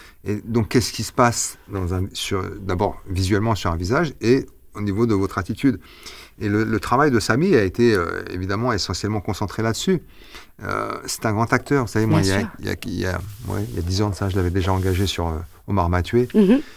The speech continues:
Speaker 1: C'est, on peut, c'est, c'est un acteur sur lequel on peut se reposer complètement parce que, évidemment, le personnage d'Omar Haddad, il en est très éloigné, mais la façon dont il l'a constitué, il a, il prend des initiatives.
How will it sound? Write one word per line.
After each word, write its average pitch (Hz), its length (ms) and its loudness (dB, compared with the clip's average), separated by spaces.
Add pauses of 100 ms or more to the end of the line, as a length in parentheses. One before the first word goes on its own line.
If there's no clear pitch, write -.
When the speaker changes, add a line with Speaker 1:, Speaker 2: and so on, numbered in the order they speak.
(1200)
Speaker 1:
C'est, 139 440 2 (100)
on 120 80 -2
peut, 92 100 -8
c'est, 139 300 2
c'est 139 120 -2
un 131 100 0
acteur 135 200 -2
sur 135 100 0
lequel 139 160 2
on 123 60 2
peut 113 120 0
se - 100 -4
reposer 117 320 0
complètement 107 420 -2
parce 95 200 -4
que, 107 240 0 (800)
évidemment, 117 380 0
le 117 60 2
personnage 110 420 -2
d'Omar 98 300 -2
Haddad, 104 380 0 (420)
il 101 160 -4
en 98 100 0
est 98 60 2
très 101 260 0
éloigné, 107 540 2 (320)
mais 101 80 -4
la 98 80 -2
façon 107 260 -2
dont 107 60 0
il 107 180 -2
l'a 98 100 2
constitué, 127 800 0 (480)
il 107 140 -4
a, 101 100 -4
il 117 140 -2
prend - 180 0
des 113 160 2
initiatives. 95 600 0